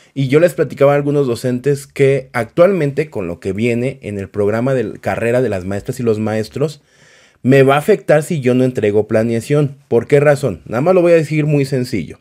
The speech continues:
En este programa de carrera de las maestras y los maestros menciona que para aumentar horas,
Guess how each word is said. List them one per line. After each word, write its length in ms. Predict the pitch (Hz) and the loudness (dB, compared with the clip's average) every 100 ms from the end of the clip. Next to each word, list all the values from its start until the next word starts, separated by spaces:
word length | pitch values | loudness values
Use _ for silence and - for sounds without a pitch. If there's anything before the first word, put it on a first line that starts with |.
| _ | _
En 160 | 127 175 | 0 2
este 160 | 220 | 2
programa 440 | 226 196 170 175 175 | 4 4 4 4 2
de 120 | 160 | 4
carrera 300 | 131 127 147 | 2 4 4
de 60 | |
las 120 | 120 110 | 4 2
maestras 360 | 110 - - | -2 -4 -4
y 20 | |
los 120 | 120 110 | -2 0
maestros 420 | 107 110 139 135 | -2 0 0 0
menciona 720 | 117 110 - 131 135 151 147 | 0 -2 0 0 2 0 0
que 260 | 139 143 - _ - | 2 2 0 _ 2
para 160 | 185 | 4
aumentar 400 | 208 165 135 127 | 4 2 2 4
horas, 540 | 131 131 127 123 - | 6 6 6 2 -2